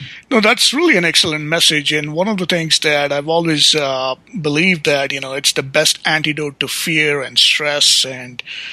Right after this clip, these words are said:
you know, it really helps you get grounded in any kind of situation and circumstances that you might be dealing with.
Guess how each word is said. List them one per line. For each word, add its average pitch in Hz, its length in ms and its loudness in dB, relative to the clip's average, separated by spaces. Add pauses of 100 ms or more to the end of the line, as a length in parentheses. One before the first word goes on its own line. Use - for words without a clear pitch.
(320)
you 160 80 -4
know, 147 120 -2
it 139 180 -2
really 180 240 2
helps 156 420 2
you 147 140 -4 (160)
get 147 240 0
grounded 151 720 -2
in 143 180 -4
any 147 160 -4
kind 143 180 -2
of 131 80 -6
situation 139 560 0
and 131 140 -6
circumstances 139 720 0
that 131 140 -4
you 135 80 -10
might 127 180 -10
be 131 80 -10
dealing 208 320 0
with. 120 220 -12